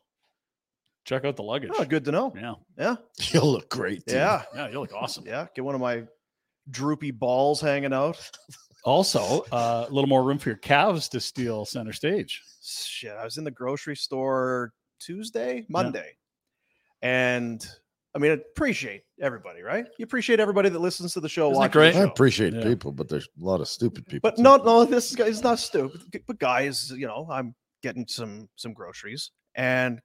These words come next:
Speaker 2: guy kinda, he's like, "Hey, I just wanted to really like the show. Love the show. I'm listening right now." He had his
Speaker 3: Oh,
Speaker 2: headphones in. He's
Speaker 1: Hmm.
Speaker 2: like, "No, it's just
Speaker 3: Liar.
Speaker 2: really love the show.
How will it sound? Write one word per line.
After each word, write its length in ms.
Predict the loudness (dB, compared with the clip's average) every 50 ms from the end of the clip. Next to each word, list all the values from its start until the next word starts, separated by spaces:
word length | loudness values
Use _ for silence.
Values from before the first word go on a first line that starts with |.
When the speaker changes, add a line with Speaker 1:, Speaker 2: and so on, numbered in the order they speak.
| _ _ _ _ _ _ _ _ _ -4
Speaker 2:
guy 200 | -2 -2 -2 -4
kinda, 360 | -4 -4 -4 -4 -4 -6 -8
he's 180 | -8 -10 -12
like, 120 | -12 -12 -14 _ _ -20 -20 -20 _ _ _ _ _ _ _ _ _ -6
"Hey, 160 | -4 -2 0 0 -2
I 60 | -4 -6 -10
just 180 | -12 -4 -2
wanted 220 | -2 -2 -2 -4 -8
to 180 | -10 -10 -12 -12 _ _ _ _ _ _ _ _ _ _ _
really 180 | -4 -2 -2 0
like 180 | 0 -2 -2
the 60 | -4 -6
show. 280 | -4 -2 -2 -4 -4 -6 0
Love 160 | 0 0 2
the 60 | 0
show. 460 | 0 2 4 4 4 4 0 -4 -14 _ -16
I'm 100 | -8 -6
listening 260 | -6 -4 -4 -4 -2
right 160 | -2 -4 -4
now." 180 | -4 -6 -6 -6
He 60 | -6
had 220 | -6 -6 -8 -10 -14
his 340 | -16 -14 -12 -12 -12 -14 -16 -16
Speaker 3:
Oh, 100 | -14 -8
Speaker 2:
headphones 500 | -4 -4 -4 -4 -6 -10 -12 -12 -14 -20
in. 100 | -20 -20 _ _ _ -10
He's 140 | -8 -6 -6
Speaker 1:
Hmm. 40 | -8
Speaker 2:
like, 80 | -10 -14 -8
"No, 140 | -6 -6 -6
it's 100 | -6 -8
just 220 | -10 -8 -8 -6 -8
Speaker 3:
Liar. 80 | -8 -8
Speaker 2:
really 180 | -6 -6 -4 -4
love 140 | -4 -6 -6
the 40 | -8
show. 320 | -10 -8 -8 -8 -10 _